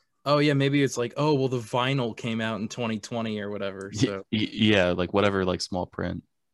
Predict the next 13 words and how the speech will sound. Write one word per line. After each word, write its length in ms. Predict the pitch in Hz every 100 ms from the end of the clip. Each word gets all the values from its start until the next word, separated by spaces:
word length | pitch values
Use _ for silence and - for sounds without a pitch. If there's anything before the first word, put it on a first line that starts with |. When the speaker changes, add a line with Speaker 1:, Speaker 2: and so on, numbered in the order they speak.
| _ _ _ _ _ _ _ _ _ _ _ _ _ _
Speaker 1:
That's 120 | 110
interesting. 440 | 107 104 101 95 98
I 20 |
didn't 140 | 110 107
even 120 | 104
think 180 | 113 110
about 180 | 101
that. 160 | 107 107 - _ _ _ _ _ _ _ _ _ _ _ _ _ _ _ _ _ _ _ _ _ _ _ _ -
This 300 | 120 160 -
one 180 | 170 151
I 180 | 127
am 140 | 123 113
absolutely 960 | - 123 117 - 120 113 107 104 98